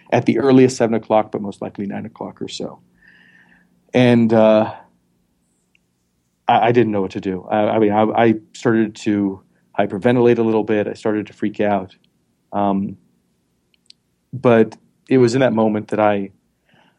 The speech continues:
I just realized there wasn't another choice. My choice was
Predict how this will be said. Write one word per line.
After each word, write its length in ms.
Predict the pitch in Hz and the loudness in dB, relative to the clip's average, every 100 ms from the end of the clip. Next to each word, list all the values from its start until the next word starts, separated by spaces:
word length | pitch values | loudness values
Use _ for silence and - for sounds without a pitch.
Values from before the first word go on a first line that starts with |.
| _ | _
I 80 | 123 | 0
just 200 | 135 139 | 0 2
realized 300 | 127 117 110 | 4 4 2
there 100 | 117 | 0
wasn't 360 | 107 104 110 101 | -2 -4 -10 -12
another 240 | 101 98 | -10 -10
choice. 480 | - - - - - _ | -10 -10 -10 -18 -20 _
My 200 | 117 123 | 0 0
choice 420 | 123 120 110 107 | -2 -2 -2 -2
was 580 | 104 107 104 98 95 | -4 -2 0 -2 -8